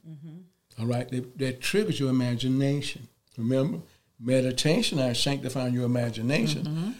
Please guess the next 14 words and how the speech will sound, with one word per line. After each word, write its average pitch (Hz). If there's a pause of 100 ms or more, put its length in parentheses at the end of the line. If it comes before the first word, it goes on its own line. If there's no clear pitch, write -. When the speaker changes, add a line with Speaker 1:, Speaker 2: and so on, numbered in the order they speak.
(160)
Speaker 2:
But 131
if, - (1600)
who 170
you 175
gonna 151
listen 151
to 135
is 123
so 127
crucial. - (1300)
The 101
Holy 202
Spirit 131
is 120